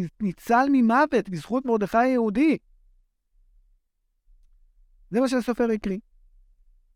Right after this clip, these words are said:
הוא סיים להקריא, ואז המלך אומר לו, "נו, תמשיך." "מה להמשיך?" "תמשיך לקרוא. לא כתוב שם מה עשינו למרדכי? מה שילמנו לו, כסף או איזה מתנה, או שהוא קיבל קידום בעבודה?"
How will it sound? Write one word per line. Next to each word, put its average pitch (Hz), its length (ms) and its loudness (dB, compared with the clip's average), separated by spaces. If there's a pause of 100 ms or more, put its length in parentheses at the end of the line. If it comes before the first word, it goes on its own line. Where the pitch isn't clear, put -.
(880)
הוא - 60 -20
סיים 190 240 -4
להקריא, 196 300 -4
ואז 180 160 0
המלך 175 220 -2
אומר 170 140 -4
לו, 160 80 -4
"נו, 214 220 -2
תמשיך." 240 520 -2 (960)
"מה 127 120 -4
להמשיך?" 139 540 -6 (800)
"תמשיך 214 320 -2
לקרוא. 262 380 0 (320)
לא 190 120 -2
כתוב 226 200 -2
שם 226 180 -2
מה 220 100 2
עשינו 220 280 -4
למרדכי? 185 420 -4 (840)
מה 208 80 -4
שילמנו 220 340 0
לו, 151 160 -4
כסף 254 420 -2
או 190 60 -4
איזה 160 160 -4
מתנה, 165 500 -2
או 202 120 0
שהוא 165 600 -6
קיבל 180 280 -2
קידום 233 460 -2
בעבודה?" 175 560 0